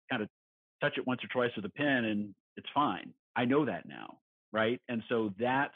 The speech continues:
what I find, um, really stimulating about the job is, is really kind of uncovering and going a couple layers deep, saying, "Okay, do you really know the problem? You know, you think you know what the problem is. Well, let's explore that a little bit and have that conversation and tease that out and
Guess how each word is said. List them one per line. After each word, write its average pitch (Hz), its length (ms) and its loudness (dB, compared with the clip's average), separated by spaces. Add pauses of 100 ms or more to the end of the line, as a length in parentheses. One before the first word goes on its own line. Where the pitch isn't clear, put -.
what 107 140 0
I 98 200 0
find, 92 480 -6 (520)
um, 92 480 -2 (220)
really 107 280 -2
stimulating 101 460 -2
about 90 240 -6
the - 60 -14
job 98 440 -2
is, 90 200 -6 (140)
is 98 240 -4
really 120 220 0
kind 110 180 -4
of 95 80 -4
uncovering 104 520 -2
and 92 100 -4
going 107 160 -2
a 92 60 -6
couple 113 280 -6
layers 95 320 -2
deep, 107 260 -2 (360)
saying, 113 120 -6
"Okay, 98 220 -4 (100)
do 175 60 -4
you 190 320 -2
really 143 320 4
know 143 140 4
the 143 80 0
problem? 143 560 0 (340)
You 123 80 -2
know, 123 60 2
you 120 180 2
think 262 200 2
you 127 80 0
know 104 80 2
what 98 120 -4
the 95 80 -4
problem 90 360 -4
is. 85 200 -8 (240)
Well, 156 60 -4
let's 202 140 -4
explore 131 480 -2
that 113 120 2
a 110 40 0
little 104 200 -4
bit 101 140 -2
and 85 100 -12
have 107 180 -4
that 95 140 -6
conversation 95 640 -8
and 87 180 -6
tease 110 220 -6
that 98 160 -2
out 92 240 -4
and 92 80 -12